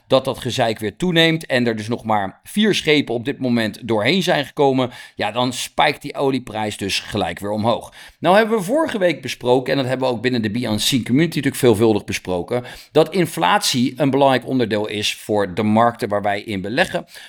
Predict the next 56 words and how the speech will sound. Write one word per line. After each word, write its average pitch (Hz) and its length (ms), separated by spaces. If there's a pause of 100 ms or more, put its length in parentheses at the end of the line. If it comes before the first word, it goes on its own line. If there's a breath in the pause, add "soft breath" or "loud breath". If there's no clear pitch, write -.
Want 165 200
op 196 80
het 202 100
moment 208 300
dat 185 160
er 180 260
inflatie 151 560
komt, 254 220
en 190 60
dat 147 120
is 143 120
dus 127 120
als 123 100
de 117 80
prijs 147 400
van 139 120
olie 127 300
omhoog 117 360
gaat, 110 240 (260 loud breath)
dan 147 160
heeft 139 260
dat 110 220
een 110 220
directe 180 360
consequentie 123 640
met 117 120
betrekking 123 400
tot 113 160
hoe 127 140
we 120 100
inflatie 117 600
meten. 180 480 (220 loud breath)
Juist 143 300
omdat 131 180
olie 131 320
overal 113 360
in 160 220
zit, 117 280
als 110 160
de 131 80
olieprijs 127 440
omhoog 110 260
gaat, 92 260
dan 127 140
gaan 123 200
dus 104 160
de 113 80
prijzen 120 440
in 107 120
allerlei 110 360
andere 135 580
producten - 480
en 104 100
diensten 101 320
ook 165 180
omhoog. 127 360